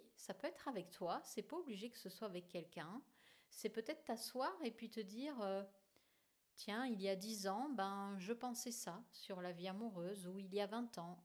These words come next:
et aujourd'hui ? Aujourd'hui, la femme que je suis, qu'est-ce qu'elle croit par rapport à cette croyance d'il y a dix ans ou vingt ans ? »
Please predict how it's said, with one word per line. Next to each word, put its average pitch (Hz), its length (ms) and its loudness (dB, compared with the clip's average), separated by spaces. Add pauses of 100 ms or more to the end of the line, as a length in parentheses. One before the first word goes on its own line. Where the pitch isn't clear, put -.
et 262 100 4
aujourd'hui ? 220 640 0 (1080)
Aujourd'hui, 240 640 2
la 226 100 4
femme 240 300 2
que 226 100 0
je 190 160 -2
suis, 180 560 -10 (460)
qu'est-ce - 240 -4
qu'elle 202 200 0
croit - 460 -4 (540)
par 185 100 -4
rapport 185 300 2
à 190 60 4
cette 185 240 -4
croyance 196 500 2
d'il 175 180 -6
y 175 60 2
a 170 40 2
dix 170 300 -4
ans 180 180 -4
ou 160 120 -10
vingt 160 300 -6
ans ? » - 80 -14